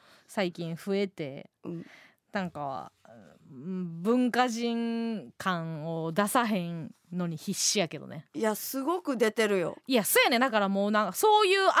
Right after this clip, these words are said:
Speaker 1: ングルとか撮らせてくださいみたいな感じだね。
Speaker 2: インスタかなんかで。
Speaker 1: うん。
Speaker 2: な-、な-、どこや？歩道橋の上にあんたがいて、
Speaker 1: <laughs>
Speaker 2: カメラマンは下にいる？なんや、そのアングル。
Speaker 1: 違う。だってさ、どうしたらいいのよ。その、言わ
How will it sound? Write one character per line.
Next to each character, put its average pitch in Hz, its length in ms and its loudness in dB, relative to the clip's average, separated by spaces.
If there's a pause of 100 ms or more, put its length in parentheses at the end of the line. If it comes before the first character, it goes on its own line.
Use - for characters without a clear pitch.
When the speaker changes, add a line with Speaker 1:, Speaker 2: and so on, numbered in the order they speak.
(180)
Speaker 1:
ン - 20 -2
グ 370 120 4
ル 370 80 2
と 311 100 4
か 175 380 -2
撮 262 80 2
ら 277 120 6
せ 285 120 -2
て 339 100 2
く - 80 0
だ 370 160 6
さ 302 120 4
い 202 40 2
み 180 80 -4
た 180 60 -2
い - 20 -2
な 180 60 -4
感 254 180 4
じ 320 60 8
だ 359 80 4
ね。 - 0 -
Speaker 2:
イ - 20 -2
ン - 60 -2
ス - 20 -10
タ 622 160 4
か 220 160 0
な 180 140 -2
ん 175 80 -6
か - 180 -10
で。 - 180 -20
Speaker 1:
う - 80 -8
ん。 180 300 -4 (840)
Speaker 2:
な-、 294 160 2
な-、 - 60 -
ど 262 140 0
こ 415 160 4
や？ 190 80 2
歩 254 200 -4
道 330 220 4
橋 403 140 2 (380)
の 311 80 4
上 - 0 -
に - 20 0 (500)
あ 254 60 6
ん 269 100 6
た 254 140 4
が 262 140 6
い 302 120 4
て、 185 320 2 (140)
Speaker 1:
<laughs> - 100 -12
Speaker 2:
カ 262 140 4
メ 302 160 4
ラ 370 80 8 (100)
マ 320 120 6
ン 202 100 4
は 147 140 2
下 - 240 2
に 339 180 4
い 311 100 6
る？ 339 80 4 (600)
な 254 140 4
ん - 20 4
や、 587 180 4
そ 262 140 4
の 226 160 6
ア 226 80 6
ン 226 160 4
グ 202 100 6
ル。 427 80 6
Speaker 1:
違 330 60 4
う。 262 60 -6 (400)
だ 262 100 2
っ 269 60 -4
て 220 180 -10
さ、 202 240 -4
ど 196 100 -2
う 415 40 6 (220)
し - 120 -4
た 659 100 6
ら 381 120 6
い 262 120 0
い 240 60 -6
の 220 100 -4
よ。 180 140 -4
そ 202 120 -10
の、 185 220 -8
言 220 220 -4
わ 466 60 2